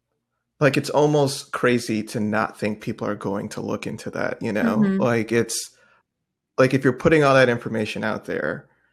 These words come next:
Speaker 1: you're putting it out for people to see. So it's,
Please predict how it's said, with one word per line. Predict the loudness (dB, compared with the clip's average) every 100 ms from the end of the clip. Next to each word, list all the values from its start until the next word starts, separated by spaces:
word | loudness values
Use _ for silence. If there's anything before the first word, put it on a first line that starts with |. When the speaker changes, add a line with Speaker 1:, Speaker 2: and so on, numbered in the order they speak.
| _ _ _ _ _ _ _ -6
Speaker 1:
you're | -4
putting | 0 4 4 6
it | 4
out | 2 0
for | -6
people | -4 -6 -4 -8
to | -10
see. | -4 -2 0 -2 -6
So | -4 0 2 4 2
it's, | 0 -4